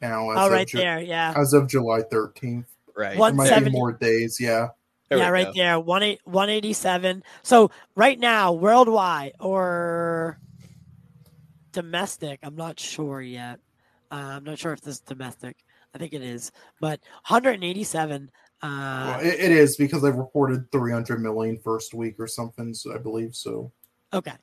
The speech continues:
Speaker 2: so this is domestic. So, uh, a hundred eighty-seven, uh, that, that's, it's, that's really, really good. Um,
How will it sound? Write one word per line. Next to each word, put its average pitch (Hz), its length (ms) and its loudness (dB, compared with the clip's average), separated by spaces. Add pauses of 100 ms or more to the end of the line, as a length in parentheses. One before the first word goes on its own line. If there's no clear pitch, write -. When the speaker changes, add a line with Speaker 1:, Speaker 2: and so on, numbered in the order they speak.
(140)
Speaker 2:
so 202 140 -6
this 208 140 0
is 247 60 -8
domestic. 165 500 -4 (200)
So, 165 280 0 (360)
uh, 160 400 0
a 160 40 -4
hundred 208 320 -2
eighty-seven, 170 680 -6 (180)
uh, 147 560 -6 (200)
that, 170 280 -6
that's, - 480 -6
it's, 180 220 -4
that's - 360 -4
really, 165 440 2
really 135 240 -10
good. 113 320 -10 (340)
Um, 143 380 -4